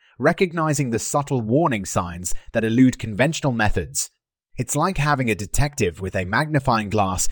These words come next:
examining every detail of our biology, looking for clues that can save lives. This breakthrough brings hope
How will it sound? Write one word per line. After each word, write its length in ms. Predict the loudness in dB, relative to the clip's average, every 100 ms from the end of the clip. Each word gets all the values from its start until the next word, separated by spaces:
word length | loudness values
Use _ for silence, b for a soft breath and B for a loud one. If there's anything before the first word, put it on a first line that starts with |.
| b
examining 600 | -8 -2 0 2 0 -2 -4
every 320 | -4 0 -2
detail 480 | 0 0 0 -2 -2
of 100 | -2
our 140 | -4 -2
biology, 720 | 2 4 4 2 0 -6 -10 _ _ -4
looking 280 | 0 0 2
for 160 | 0
clues 420 | 0 2 2 0 -8
that 160 | -10
can 140 | -8 -4
save 300 | -2 -2 -2
lives. 600 | 0 0 -2 -6 -4 -2 -4 _ _
This 240 | 4 4 4
breakthrough 600 | 4 4 2 -2 -2 -4 b b
brings 260 | -2 -2 0
hope 360 | 6 8 6